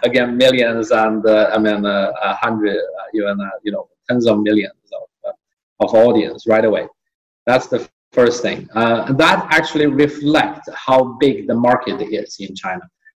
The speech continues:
and why in the beginning you mentioned why Chinese market is so important or is too in-, important to, to ignore. That is, uh, the size of the market. Second is, uh,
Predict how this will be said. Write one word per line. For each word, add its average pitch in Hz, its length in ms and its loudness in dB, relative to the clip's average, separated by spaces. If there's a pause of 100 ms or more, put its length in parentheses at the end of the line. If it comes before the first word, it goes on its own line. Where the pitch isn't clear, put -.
(140)
and 113 120 2 (160)
why 131 400 2
in 120 80 -4
the 113 80 0
beginning 104 440 0
you 101 160 2
mentioned 104 500 -2
why 104 460 0
Chinese 107 440 -4
market 101 260 -2
is 101 300 -4 (280)
so 107 120 4
important 110 640 -2 (200)
or 110 240 4
is 110 380 0
too 143 200 4
in-, 113 340 0
important 107 600 0
to, 104 200 -4 (120)
to 127 100 0
ignore. 107 420 2 (340)
That 107 180 0
is, 101 280 -4
uh, 98 240 0
the 101 80 0
size 98 400 -2
of 98 140 2
the 98 80 -6
market. 92 420 -6 (640)
Second 98 680 -4
is, 123 340 -2
uh, 110 300 0